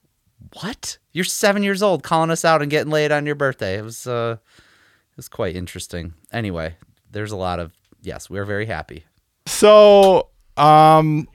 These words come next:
Speaker 2: the, you mentioned something last week about, "Oh, I wonder what his Facebook ads look like."
Speaker 1: Whose Facebook ads?
Speaker 2: Mine.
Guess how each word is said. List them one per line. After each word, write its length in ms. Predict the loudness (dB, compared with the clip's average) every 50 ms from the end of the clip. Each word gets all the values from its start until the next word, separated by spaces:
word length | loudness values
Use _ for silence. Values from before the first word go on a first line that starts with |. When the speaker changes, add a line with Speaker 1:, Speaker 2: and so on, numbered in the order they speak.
| _ -18 -18 -16 -16 -14 -12
Speaker 2:
the, 360 | -6 -2 2 2 2 2 0 -4 _
you 220 | -10 -6 -2 0 2
mentioned 440 | 4 4 4 2 2 0 -2 -2 0
something 500 | 0 0 0 0 0 -2 -2 -2 -2 -2
last 320 | -2 0 0 0 -2 -4 -6
week 220 | -6 -4 -2 -2
about, 440 | 0 2 2 2 2 2 0 -2 -6 _ -4
"Oh, 240 | 0 4 4 6 6
I 40 | 6
wonder 280 | 6 4 4 4 4
what 140 | 4 4 2
his 160 | 2 0 0
Facebook 560 | 2 4 4 4 4 2 0 0 0 2 2 2
ads 320 | 4 4 2 0 -2 -4
look 200 | -6 -8 -6 -4
like." 420 | -4 -2 -2 -2 -4 -4 -8 -12 -20 _ _ _ _ _ _ _ _ _ _ _ -10
Speaker 1:
Whose 180 | -10 -8 -6
Facebook 360 | -4 -4 -4 -6 -6 -10 -10 -8
ads? 220 | -6 -6 -4 -2
Speaker 2:
Mine. 440 | -2 0 0 0 0 -2 -6 -10 -14